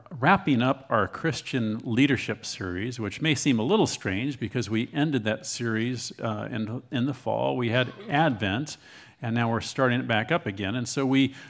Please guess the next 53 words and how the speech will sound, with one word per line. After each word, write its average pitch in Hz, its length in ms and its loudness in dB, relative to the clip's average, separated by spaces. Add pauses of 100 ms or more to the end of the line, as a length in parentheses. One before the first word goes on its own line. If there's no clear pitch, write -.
(120)
we 160 100 2
did 269 220 4
that 160 160 8
intentionally 127 600 0
because 139 380 0
this 131 220 -2
last 120 440 2
chapter 113 600 -2
of, 110 380 -4
uh, 101 240 0
Second 107 400 -4
Timothy 110 580 -2 (280)
has 120 400 0
that, 113 400 -2
that, 104 220 -4 (220)
uh, 104 220 -4
wonderful 107 440 -4
commissioning 110 920 -2
in 131 220 2
there. 95 340 -2 (420)
Um, 104 440 -6
a - 80 -10
commission 226 500 2
to 165 80 -4
preach - 340 -4
the 131 100 -2
word, 117 440 4
and 113 120 -2
I, 123 100 0
I'll 127 180 -2
just 135 180 -4
say 139 120 4
it 127 100 0
one 135 120 2
more 123 140 4
time, 151 280 6
"In 120 40 6
the 123 60 4
presence 147 360 4
of 120 120 -2
God 135 280 6
and 113 120 2
of 107 80 -4
Christ - 400 2
Jesus, 127 400 0
who 127 80 -2
will 120 140 0
judge 147 440 -4
the 127 100 -4
living 160 480 0
and 127 220 -2
the 123 80 -2
dead, 120 640 0